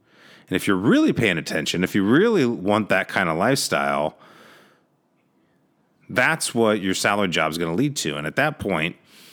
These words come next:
the whole idea of this retirement planning model can go out the window.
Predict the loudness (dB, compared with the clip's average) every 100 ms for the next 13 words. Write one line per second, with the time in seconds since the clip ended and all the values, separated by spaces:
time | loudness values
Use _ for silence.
0 | -20 -8 -6 0 2 2 0 2 0 0
1 | -4 -2 0 0 -2 -6 -4 -2 -4 -4
2 | -4 -4 -6 -6 -6 -4 -4 -4 -2 0
3 | -2 -6